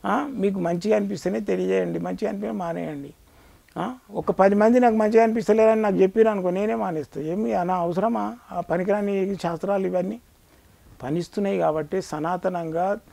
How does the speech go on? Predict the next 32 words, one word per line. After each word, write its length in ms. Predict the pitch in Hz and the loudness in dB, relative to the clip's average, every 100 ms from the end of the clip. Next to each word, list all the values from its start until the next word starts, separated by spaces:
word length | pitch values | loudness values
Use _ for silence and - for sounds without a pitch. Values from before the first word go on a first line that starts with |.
| - - - - | -20 -20 -12 -6
పెద్ద 140 | 151 | -4
పెద్ద 360 | 175 180 170 185 | -2 -4 -2 2
మునులు, 760 | 175 170 151 151 175 202 196 | 4 4 2 0 0 0 0
ఋషులు, 500 | 156 147 - 196 180 | 0 -2 -2 0 0
ఆదిశంకరాచార్యులు 880 | 151 175 180 185 190 185 190 180 170 | 0 0 -4 -4 -2 -2 -2 -2 -2
ఈ, 140 | 160 | -4
ఈ, 420 | 160 160 156 160 156 151 | -4 -4 -2 -2 -4 -4
ఈ 200 | 151 151 | -4 -6
మంత్రశాస్త్రం, 760 | 151 151 185 165 180 - 190 | -6 -8 -6 -4 -4 -4 -8
యంత్రశాస్త్రం, 800 | 175 170 175 165 175 185 175 175 - - - - _ | -6 -6 -6 -6 -6 -8 -10 -10 -14 -20 -20 -20 _
విగ్రహారాధన, 840 | 147 151 190 175 170 170 170 170 165 151 | -6 0 2 2 2 2 0 -2 -2 -2
గుళ్ళు, 320 | 160 185 175 | -2 -2 -2
గోపురాలు 420 | 165 160 165 156 | -4 -2 -2 -2
అవన్నీ 340 | 156 151 170 180 | -2 -4 -6 -4
చేపించారు 440 | 147 151 175 175 165 | -2 -2 -6 -6 -6
వాళ్ళు. 360 | 143 117 - _ _ _ _ _ _ - | -8 -10 -18 _ _ _ _ _ _ -6
ఆయన 480 | 147 160 160 160 143 - | -2 0 2 0 -2 -2
ఎవరు? 300 | 156 156 185 | 0 2 2
శ్రీకృష్ణ 460 | 208 - 190 208 202 | 0 -2 -2 -2 -2
దేవరాయలు 520 | 196 175 175 175 175 | 0 4 4 4 2
ఎన్నో 200 | 165 165 | -2 -4
గుళ్ళు 300 | 185 165 165 | -4 -4 -4
కట్టిండు, 440 | 180 175 160 160 147 | -4 -4 -6 -8 -6
గోపురాలు. 420 | 156 160 160 156 | -6 -4 -4 -2
మీరు 160 | 156 | -2
ఎక్కడైనా 380 | 151 - 185 202 | -4 -2 -2 -2
పోండి, 260 | 175 165 165 | -4 -4 -6
ఆయన 140 | 151 | -6
గోపురం 420 | 151 156 165 160 | -6 -6 -2 -4
ఉంటుంది 220 | 156 139 139 | -4 -10 -10
శ్రీకృష్ణ 380 | 156 151 - | -12 -12 -10
దేవరాయలు. 440 | 143 143 - - | -8 -8 -8 -12